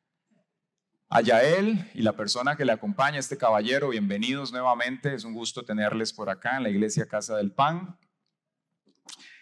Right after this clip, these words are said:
Lucas capítulo siete, decíamos entonces, arrancamos desde el versículo uno. El día de hoy vamos a estar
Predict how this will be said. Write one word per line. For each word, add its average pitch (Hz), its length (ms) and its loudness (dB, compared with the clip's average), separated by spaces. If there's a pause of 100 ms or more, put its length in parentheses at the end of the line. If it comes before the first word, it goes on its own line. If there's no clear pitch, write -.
(100)
Lucas 175 320 2
capítulo 170 480 -2
siete, 160 440 0
decíamos 107 600 0
entonces, 131 960 -6
arrancamos 131 640 0
desde 135 180 -2
el 127 60 2
versículo 123 540 -2
uno. 151 340 -4
El 117 80 -2
día 123 200 -2
de 127 80 -6
hoy 127 180 -8
vamos 123 280 -8
a 117 40 -10
estar 123 580 0